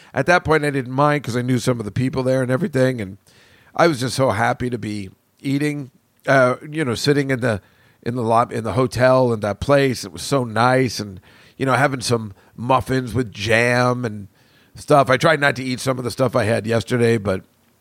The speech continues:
I'll be like, "Oh, I, I'm okay." I was just, it was just that night, and that's all it was, for real. Everything was fine, and then, so we finish, and then I'm just waiting for him,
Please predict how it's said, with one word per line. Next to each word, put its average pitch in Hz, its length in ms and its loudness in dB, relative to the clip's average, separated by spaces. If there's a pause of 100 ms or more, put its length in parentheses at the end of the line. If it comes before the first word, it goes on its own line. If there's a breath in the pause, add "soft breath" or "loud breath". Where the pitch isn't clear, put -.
(480)
I'll 95 120 -6
be 104 140 -2
like, 98 180 0
"Oh, 123 160 4
I, 110 320 2
I'm 120 100 0
okay." 95 500 -2
I 110 80 2
was 123 140 4
just, 113 200 -6
it 110 140 -2
was 117 140 -2
just 110 160 0
that 101 200 -2
night, 104 340 -2
and 107 140 -2
that's 127 140 0
all 110 140 2
it 95 100 -4
was, 90 280 -2
for 110 160 -4
real. 101 360 -2 (420 loud breath)
Everything 117 320 2
was 104 160 -2
fine, 110 420 0
and 107 120 -4
then, 120 240 -2 (340 soft breath)
so 151 180 2
we 147 420 0
finish, 180 560 0
and 131 140 -2
then 151 100 0
I'm 151 100 0
just 233 180 -6
waiting 156 340 0
for 202 160 2
him, 156 400 2